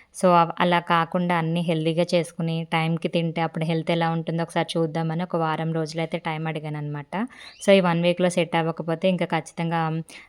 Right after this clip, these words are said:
మెడిసిన్స్ అయితే తీసుకోవాలని చెప్పారు మా వారైతే. So, చూద్దాం ఏమవుతుందో. ఇంకా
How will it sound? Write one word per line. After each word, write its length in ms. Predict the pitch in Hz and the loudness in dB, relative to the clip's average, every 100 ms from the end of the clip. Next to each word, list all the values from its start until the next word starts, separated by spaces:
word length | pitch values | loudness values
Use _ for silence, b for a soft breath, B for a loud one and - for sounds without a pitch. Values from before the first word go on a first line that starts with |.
| - | 0
మెడిసిన్స్ 440 | 180 175 190 180 | 0 4 2 4
అయితే 200 | 180 175 | 2 2
తీసుకోవాలని 600 | 170 165 - 170 165 165 165 | 0 -2 -2 0 2 0 -2
చెప్పారు 340 | 160 160 160 | -4 -4 -4
మా 120 | 160 165 | -2 -2
వారైతే. 500 | 151 156 156 151 185 | -4 -4 -6 -6 -6
So, 160 | - 175 | -4 -4
చూద్దాం 400 | 165 160 151 160 | -2 -4 -2 -4
ఏమవుతుందో. 640 | 156 156 151 - 151 147 170 285 B B B 196 | -4 -6 -8 -8 -8 -4 -4 -4 B B B 0
ఇంకా 260 | 185 185 | 2 4